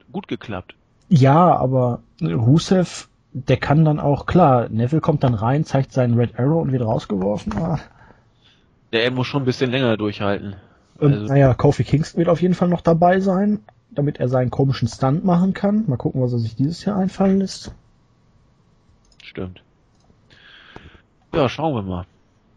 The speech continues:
Speaker 1: Aber es sind auf jeden Fall
Speaker 2: Vielleicht
Speaker 1: ein paar
Speaker 2: hier
Speaker 1: gute
Speaker 2: so die alten Leute hier, äh, weiß ich nicht, Roddy Piper, Jimmy Snuka.
Speaker 1: Oh, Jimmy Snuka ist über siebzig mittlerweile.
Speaker 2: Ja?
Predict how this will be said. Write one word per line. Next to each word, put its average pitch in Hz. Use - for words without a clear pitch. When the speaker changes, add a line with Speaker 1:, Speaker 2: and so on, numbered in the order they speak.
Speaker 1:
Aber 143
es 151
sind 190
auf 139
jeden 170
Fall 165
Speaker 2:
Vielleicht 127
Speaker 1:
ein 147
paar 123
Speaker 2:
hier 135
Speaker 1:
gute 185
Speaker 2:
so 123
die 120
alten 135
Leute 127
hier, 127
äh, 127
weiß 127
ich 120
nicht, 113
Roddy 120
Piper, 135
Jimmy 123
Snuka. 139
Speaker 1:
Oh, -
Jimmy 123
Snuka 123
ist 104
über 104
siebzig 98
mittlerweile. 92
Speaker 2:
Ja? 117